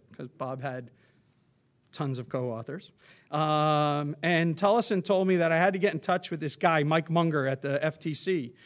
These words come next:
because he had all the relevant data from a study he had done, um, at Washington University at the Weidenbaum Center. Mike graciously talked to me on the phone and gave me everything that Bob suggested that we get from him,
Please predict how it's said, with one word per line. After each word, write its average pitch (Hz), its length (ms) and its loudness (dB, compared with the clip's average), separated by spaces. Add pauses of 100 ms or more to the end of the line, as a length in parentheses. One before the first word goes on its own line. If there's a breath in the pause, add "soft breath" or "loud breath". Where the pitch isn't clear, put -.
(200 loud breath)
because 147 420 -2
he 202 120 -2
had 180 160 2
all 190 180 2
the 190 100 0
relevant 175 460 4
data 160 480 4
from 143 200 -6
a 135 40 -6
study 196 380 0
he 151 140 -4
had 147 160 -6
done, 147 340 -6 (400 soft breath)
um, 143 500 -2
at 147 280 -2
Washington 165 540 0
University 151 680 -4
at 135 80 -6
the 147 80 -6
Weidenbaum 143 580 -4
Center. 113 340 -14 (560 soft breath)
Mike 175 260 2
graciously 175 640 -2
talked 160 380 -4
to 196 60 -2
me 196 120 0
on 202 140 0
the 220 80 -4
phone 160 440 -4 (300 soft breath)
and 143 320 -2
gave 156 220 0
me 151 120 0
everything 170 540 -2
that 151 320 -4
Bob 151 320 -2
suggested 147 520 -6
that 151 120 -4
we 147 80 -6
get 165 220 -2
from 131 180 -8
him, 120 260 -10